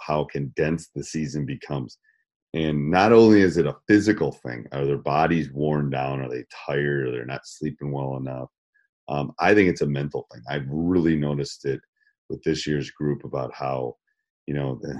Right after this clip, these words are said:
this stretch has been, you know, we only have a day in between. We can only do so much to prepare for them. So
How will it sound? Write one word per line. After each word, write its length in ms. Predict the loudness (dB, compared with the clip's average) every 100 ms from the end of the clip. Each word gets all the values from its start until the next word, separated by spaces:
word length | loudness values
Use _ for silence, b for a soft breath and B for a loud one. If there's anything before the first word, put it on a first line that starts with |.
| -8
this 300 | 0 0 -2
stretch 380 | -2 2 2 0
has 160 | -4
been, 200 | -4 -4
you 80 | -4
know, 100 | -2
we 120 | 0
only 160 | 0 2
have 80 | 2
a 60 |
day 180 | 4 4
in 120 | 4
between. 460 | 0 -6 -4 -4 -6
We 80 | -10
can 140 | -10
only 180 | -6 -4
do 140 | -6
so 200 | -6 -8
much 280 | -6 -6 -8
to 60 | -10
prepare 400 | -10 -4 -4 -4
for 60 | -10
them. 220 | -14 -14
So 280 | -2 -2